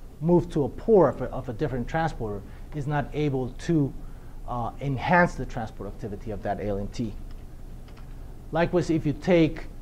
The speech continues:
the C terminus from, from the non-responsive one and you place it into the N terminus pore region of the two, of the wheat and the Arabidopsis, what you obtain is actually an enhancement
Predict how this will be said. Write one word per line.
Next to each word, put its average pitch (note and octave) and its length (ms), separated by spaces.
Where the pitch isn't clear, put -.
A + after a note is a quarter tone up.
the C#3 80
C C4+ 240
terminus C3+ 400
from, C3 260
from B2 240
the A#2+ 80
non-responsive C3+ 880
one F2+ 240
and C#3 140
you B2+ 60
place E3 360
it D3 60
into C#3 260
the B2+ 200
N G#3 160
terminus A2+ 520
pore G3 300
region G#2 460
of A2 140
the A#2+ 80
two, C3 440
of A2+ 320
the A#2+ 80
wheat D#3+ 260
and C#3 200
the A#2 100
Arabidopsis, A2+ 720
what B2 180
you B2+ 120
obtain D#3 260
is D3 240
actually D3 300
an C3 100
enhancement C#3+ 640